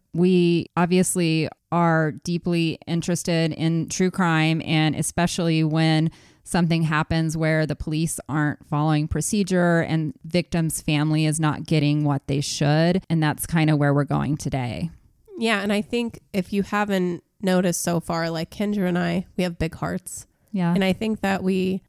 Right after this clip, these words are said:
Speaker 2: we're pretty logical in the way that we think. And I just think we're good people to help tell these stories.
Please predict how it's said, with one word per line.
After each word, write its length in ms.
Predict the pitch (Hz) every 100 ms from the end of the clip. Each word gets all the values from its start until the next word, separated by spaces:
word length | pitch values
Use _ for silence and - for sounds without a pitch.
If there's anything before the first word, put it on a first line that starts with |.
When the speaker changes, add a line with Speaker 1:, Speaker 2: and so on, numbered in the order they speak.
| -
Speaker 2:
we're 140 | 202
pretty 320 | - 226 226
logical 580 | 175 156 156 175 - 185
in 80 | 185
the 100 | 170
way 180 | 160 160
that 180 | 156 -
we 120 | 151
think. 600 | - 156 156 254 - -
And 120 | 202
I 80 | 190
just 180 | 190 180
think 220 | 190 175
we're 160 | 175 160
good 200 | 170 160
people 520 | - 160 151 147 151 - -
to 240 | 160 156
help 280 | 160 156 -
tell 200 | - 160
these 180 | 156 -
stories. 500 | 180 - - -